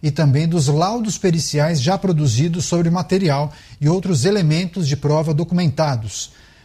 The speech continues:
Nessa decisão, Toffoli argumentou que os advogados de defesa haviam pedido acesso ao conteúdo das mídias e, por isso,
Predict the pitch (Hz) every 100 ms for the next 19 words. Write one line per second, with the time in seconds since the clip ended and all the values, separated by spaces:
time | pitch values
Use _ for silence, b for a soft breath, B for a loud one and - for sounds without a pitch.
0 | B 147 214 233 202 165 - 123 151 175
1 | 117 B B B _ 175 165 156 160 151
2 | 143 147 131 - 180 170 170 - 180 123
3 | 220 202 185 151 165 196 180 139 147 143
4 | - 185 139 117 101 b b b 151 135
5 | 170 185 156 147 185 208 - 196 - 175
6 | 180 190 185 202 175 156 160 185 208 170
7 | 160 117 123 - - _ _ - 147 240
8 | 165 175 -